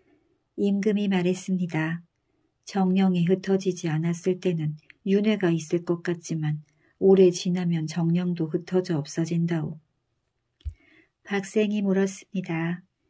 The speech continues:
임금께서는 무슨 까닭으로 이런 이역에 살면서 왕이 되셨습니까?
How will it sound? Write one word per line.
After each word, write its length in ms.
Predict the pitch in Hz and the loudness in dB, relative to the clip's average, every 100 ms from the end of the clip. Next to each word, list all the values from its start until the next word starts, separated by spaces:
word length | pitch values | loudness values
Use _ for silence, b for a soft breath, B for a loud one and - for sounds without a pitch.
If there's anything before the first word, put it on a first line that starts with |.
| _ _ | _ _
임금께서는 1000 | 208 196 190 208 196 208 196 196 190 190 | 0 2 2 0 0 -2 0 0 2 2
무슨 340 | 190 190 190 220 | 4 2 2 -2
까닭으로 760 | - 208 208 196 185 180 180 185 _ - | -2 0 0 0 0 0 -2 -6 _ 0
이런 380 | 196 202 208 | 2 4 2
이역에 480 | 190 185 196 202 208 | 0 2 2 2 0
살면서 720 | 196 196 180 175 170 175 170 170 _ | 0 0 0 -2 -4 -2 -2 -4 _
왕이 340 | - 175 175 190 | -2 2 4 4
되셨습니까? 880 | 202 196 190 - 170 156 160 175 | 2 2 -2 -2 -2 -2 -2 -4